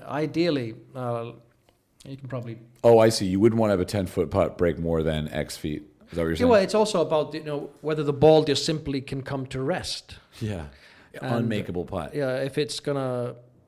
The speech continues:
Speaker 1: increase its speed, you know, and, and ar-, around the hole, you'll need a f-, a fairly flattish area
Speaker 2: Yeah,
Speaker 1: where
Speaker 2: this
Speaker 1: the ball actually comes to rest. And
Speaker 2: This happened to Justin Rose on eighteen, right? He, he tapped it ten feet.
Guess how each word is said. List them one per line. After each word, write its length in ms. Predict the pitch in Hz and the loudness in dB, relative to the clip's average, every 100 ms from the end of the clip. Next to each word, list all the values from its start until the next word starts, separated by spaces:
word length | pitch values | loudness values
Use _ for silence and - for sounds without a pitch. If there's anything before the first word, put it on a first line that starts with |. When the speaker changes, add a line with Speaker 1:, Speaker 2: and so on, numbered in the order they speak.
| _ _ _ - | _ _ _ -10
Speaker 1:
increase 560 | 147 147 - 170 170 143 | -8 -6 -2 -2 -2 -4
its 160 | 127 | -8
speed, 500 | - - 156 139 127 | -10 -8 -8 -8 -10
you 100 | 123 | -8
know, 200 | 120 120 | -8 -8
and, 160 | 131 139 | -8 -8
and 140 | 139 | -8
ar-, 380 | 147 143 160 165 | -4 -2 -2 -2
around 280 | 156 185 196 | 2 4 4
the 100 | 156 | 2
hole, 320 | 131 185 151 | 4 6 6
you'll 160 | 135 139 | 4 0
need 420 | 143 143 131 117 - _ _ _ _ _ _ _ _ _ 214 175 | -2 -4 -6 -8 -20 _ _ _ _ _ _ _ _ _ _ -18
a 40 | |
f-, 180 | 117 - | -18 -14
a 260 | 123 127 113 | -14 -12 -8
fairly 280 | 151 135 127 | -6 -6 -6
flattish 500 | - 143 135 135 131 | -4 -6 -6 -8 -6
area 340 | 135 139 123 | -4 -4 -6
Speaker 2:
Yeah, 60 | 113 | -6
Speaker 1:
where 160 | 120 | -4
Speaker 2:
this 100 | 123 | -4
Speaker 1:
the 40 | 120 | -2
ball 220 | 139 135 | -2 -2
actually 260 | 123 135 123 | -4 -8 -8
comes 280 | 135 123 - | -8 -10 -10
to 100 | 120 | -8
rest. 600 | 117 123 113 - - - | -4 -4 -4 -8 -10 -14
And 260 | 104 101 - | -14 -14 -14
Speaker 2:
This 140 | 98 101 | -10 -6
happened 200 | 104 95 | -6 -6
to 40 | |
Justin 280 | 92 92 90 | -4 -4 -4
Rose 180 | 90 87 | -4 -4
on 140 | 90 | -6
eighteen, 380 | 87 82 113 85 | -8 -8 -8 -6
right? 280 | 80 82 101 _ _ - | -6 -6 -8 _ _ -8
He, 160 | 90 | -8
he 200 | - 87 | -6 -10
tapped 520 | 80 - 110 101 - 82 | -10 -12 -8 -8 -6 -8
it 260 | 73 - | -8 -8
ten 180 | 101 85 | -6 -6
feet. 220 | 87 78 | -8 -14